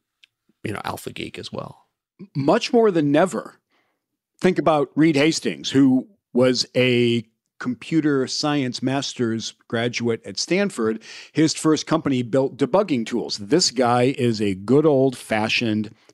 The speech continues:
Speaker 2: technologist founder. And when he decided to start Netflix, to co-found Netflix, a-, and keep in mind,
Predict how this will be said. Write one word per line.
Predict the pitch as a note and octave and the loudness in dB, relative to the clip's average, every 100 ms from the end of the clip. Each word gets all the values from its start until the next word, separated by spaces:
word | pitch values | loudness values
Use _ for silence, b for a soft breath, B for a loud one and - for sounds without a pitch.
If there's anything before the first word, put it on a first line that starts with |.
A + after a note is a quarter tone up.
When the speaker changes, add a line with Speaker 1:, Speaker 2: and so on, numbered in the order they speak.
| - | -4
Speaker 2:
technologist | B2+ - A#2+ B2 A#2+ - A#2 - - _ | -4 0 2 2 2 0 -2 -2 -8 _
founder. | - - C3+ C3 A#2+ F2 E2+ G#2+ B B B B B | -12 -2 2 2 2 -2 -6 -10 B B B B B
And | D3 D3 | 0 2
when | D3 | 2
he | C#3+ - G#3+ | 0 -2 0
decided | G3+ - E3+ D#3+ C#3+ | 0 0 0 0 -2
to | - C#3+ C3+ | 2 2 2
start | - D#3+ D3 - - | 0 0 0 -2 -2
Netflix, | D#3 G#3+ - G#2 F2+ | -2 -2 -2 -4 -4
to | - | -6
co-found | - D3 - C#3 B2+ - | 0 0 2 0 0 -2
Netflix, | B2+ E3 G3 - F#2 - | 0 0 0 -4 -4 -4
a-, | C#3+ - | -4 0
and | C#3+ | 2
keep | A#3+ A#3+ | 2 2
in | F#3 | 2
mind, | F3+ A#2 | 2 0